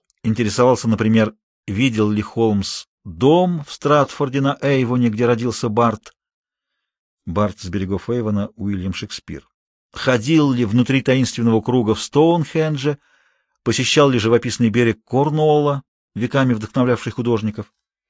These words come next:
"Разумеется", обычно говорил Холмс,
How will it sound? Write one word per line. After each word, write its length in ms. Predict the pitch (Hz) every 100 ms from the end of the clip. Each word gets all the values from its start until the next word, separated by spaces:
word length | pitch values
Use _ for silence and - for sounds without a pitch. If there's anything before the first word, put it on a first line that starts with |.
| _ _ _ _ _ _ _ _ _ _ _
"Разумеется", 840 | 160 175 165 104 98 90 - 76 - _ _ _ _ _ _ _ _ -
обычно 460 | 104 107 104 104
говорил 320 | 95 104 92 85
Холмс, 480 | - 151 170 -